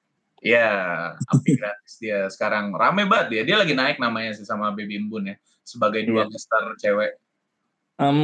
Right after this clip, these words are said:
Speaker 2: gue bilang sih buat di api gratis, eh, buat caster lady sih gampang naiknya sih. Jujur lah, jujur. To be, to be fair sih, eh, karena isinya itu bocil-bocil, terus juga,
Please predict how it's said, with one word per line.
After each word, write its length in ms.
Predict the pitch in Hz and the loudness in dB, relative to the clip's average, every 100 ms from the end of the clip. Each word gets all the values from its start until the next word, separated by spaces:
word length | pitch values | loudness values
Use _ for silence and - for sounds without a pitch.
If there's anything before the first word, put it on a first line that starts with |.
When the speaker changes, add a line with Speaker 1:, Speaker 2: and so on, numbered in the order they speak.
| 151 | 6
Speaker 2:
gue 140 | 151 151 | 6 6
bilang 320 | 165 180 190 | 6 6 6
sih 160 | 220 | 6
buat 240 | 202 156 139 | 6 4 4
di 160 | 135 | 4
api 240 | 127 135 127 | 4 4 4
gratis, 640 | 123 117 180 175 - - - - - _ _ _ | 4 4 4 4 2 -4 -10 -18 -20 _ _ _
eh, 300 | 123 117 113 113 | 2 4 6 6
buat 160 | 117 110 | 6 2
caster 280 | 123 117 117 | 0 2 4
lady 320 | 117 127 135 | 6 6 6
sih 480 | 151 143 123 110 - - _ _ _ | 6 6 6 4 0 -12 _ _ _
gampang 400 | 120 110 113 110 | 2 4 4 2
naiknya 360 | 104 - 127 | 0 0 0
sih. 280 | 120 107 110 _ _ _ _ | 0 -4 -8 _ _ _ _
Jujur 200 | 127 131 | 4 6
lah, 160 | 151 110 | 6 4
jujur. 240 | 110 117 - | 4 2 4
To 80 | 117 | 6
be, 200 | 123 - - - _ - | 6 4 -4 -20 _ 2
to 120 | 135 | 6
be 120 | 131 | 8
fair 240 | 127 175 | 6 4
sih, 320 | 220 208 180 - _ _ | 6 8 8 4 _ _
eh, 300 | 127 127 123 123 | 4 6 6 4
karena 340 | 131 131 131 127 127 123 123 117 - _ _ | 2 4 4 4 4 6 6 4 -2 _ _
isinya 640 | 131 123 135 131 131 127 127 | 2 6 8 10 10 8 6
itu 280 | 123 127 | 6 6
bocil-bocil, 960 | 123 123 123 123 120 110 101 110 123 131 | 6 6 6 6 8 6 4 4 6 4
terus 160 | 139 127 | 4 6
juga, 320 | 113 113 | 6 4